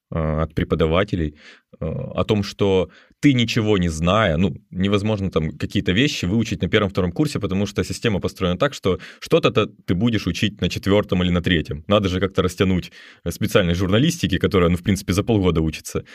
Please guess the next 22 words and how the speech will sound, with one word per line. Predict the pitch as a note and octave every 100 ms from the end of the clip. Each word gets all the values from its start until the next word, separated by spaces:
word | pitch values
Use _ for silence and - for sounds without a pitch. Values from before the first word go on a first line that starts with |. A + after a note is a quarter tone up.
| - - -
на | F2 G2 G2 F#2+ F2
<laughs> | A2+ - A2
четыре | F#2 A#2 A2
года. | F2+ D#2+ D#2 - - -
И | G2 G2+ G2+ F#2+ E2+
поэтому, | C3+ C3+ A#2 G#2+ G#2 - -
когда | - B2
ты | B2 A#2
идёшь, | A#2+ A2+ -
э, | G#2 G2
на | G#2
первом | G2+ C3 A#2 G#2+
или |
втором | G#2 A2 G#2
курсе | A#2 A2 -
на | G2
практику, | A2+ E3 E3+ B2+ - D2+ - _ _ _ _ -
то | A2+
там | - C#3 B2+
тебя | A#2+ G#2+ G#2 F2+ -
большему | G2 C3+ B2 - F#2+ G#2 E3
учат, | F3 - -